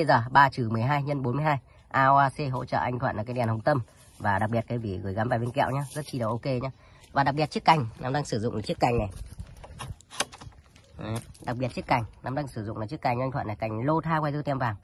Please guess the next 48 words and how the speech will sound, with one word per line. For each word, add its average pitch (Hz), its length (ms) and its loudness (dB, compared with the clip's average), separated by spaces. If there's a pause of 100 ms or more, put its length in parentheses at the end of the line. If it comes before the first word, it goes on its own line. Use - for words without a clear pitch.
(300)
hàng 110 200 -6
phiên 139 200 -4
bản 101 220 -2
công 135 220 -8
ty 147 180 -2 (140)
và 104 100 -8
hàng 104 180 -6
đời 107 140 -4
đầu 110 220 -2
và 104 80 -8
nhập 107 180 -6
tàu 107 160 -4
chính 110 120 -8
hãng 127 200 -4
nhá. 151 80 -4 (340)
Có 123 240 2
cho 160 140 -4
ke, 135 260 0 (120)
rất 147 120 -6
chi 139 120 -8
là 113 80 -2
ok. 123 180 -4 (460)
Đấy. 104 220 -6 (560)
Lắp 135 120 -4
ráp 156 200 0
cho 160 60 0
anh 135 120 2
rất 120 160 -2
chi 165 60 -2
đồng 117 160 0
tâm 143 180 0
đồng 120 120 -2
trùng 104 180 -6
này. 101 80 -6 (100)
Đấy. 113 260 -4 (760)
Rất 147 140 -6
chi 151 120 -6
là 120 100 -2
ok 131 180 -4
nhá. 151 280 0 (240)
Đấy. 101 140 -10 (240)
Em 127 100 -8
beo 135 220 4
này. 107 80 -8 (1300)
Rất 175 160 -8
chi 165 120 -6
là 143 60 -2 (240)
êm, 185 220 4